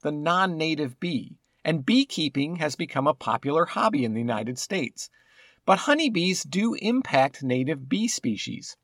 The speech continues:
High densities of honeybee colonies increase competition between native pollinators for forage, putting even more pressure on the native bee species that are in decline.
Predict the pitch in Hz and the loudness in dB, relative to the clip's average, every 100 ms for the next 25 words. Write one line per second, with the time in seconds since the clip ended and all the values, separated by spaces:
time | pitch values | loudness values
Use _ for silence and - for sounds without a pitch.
0 | _ _ - - 175 208 185 196 196 165 | _ _ -20 2 2 4 2 2 -2 -2
1 | 147 143 - 196 220 151 - 135 123 123 | -2 -2 -2 -2 0 0 0 2 2 2
2 | 131 135 _ _ - 202 247 - 233 226 | 0 0 _ _ -6 2 2 2 2 2
3 | - 214 202 190 - 226 - 143 120 - | 0 0 -2 -2 -2 -2 0 -2 -4 -4
4 | 147 139 139 180 185 - 123 110 110 117 | -2 0 0 0 -2 -2 -2 -2 -2 -2
5 | 120 139 - - - - 339 160 104 - | -2 -2 -4 -6 -8 -2 2 4 2 -6
6 | - _ - _ - 185 190 190 185 170 | -20 _ -20 _ -2 0 2 2 0 0
7 | 180 226 233 - 196 - 170 156 151 143 | 4 6 6 6 2 2 2 4 4 0
8 | 143 208 214 135 127 131 127 - 113 - | 0 0 0 0 2 2 0 -2 -2 -2
9 | 123 127 - 139 156 156 151 160 165 147 | -2 -2 0 2 4 4 2 -4 -4 -6
10 | - 185 135 - - | 0 0 0 -2 -12